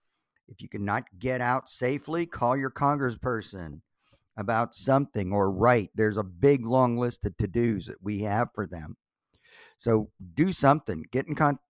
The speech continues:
contact with your congressman. Let them know that you're concerned. Let them have it, especially after this last week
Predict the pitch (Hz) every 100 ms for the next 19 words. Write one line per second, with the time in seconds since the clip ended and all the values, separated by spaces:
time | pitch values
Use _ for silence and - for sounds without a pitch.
0 | _ - 135 139 139 135 - 101 - 117
1 | 113 107 - 73 - 104 123 151 151 147
2 | 147 127 123 - - - _ _ _ _
3 | _ _ - 123 - 120 131 117 139 131
4 | 120 127 196 - 220 208 - - 143 175
5 | 110 - - 104 - 139 151 151 135 123
6 | - 110 107 - 104 101 104 - 101 -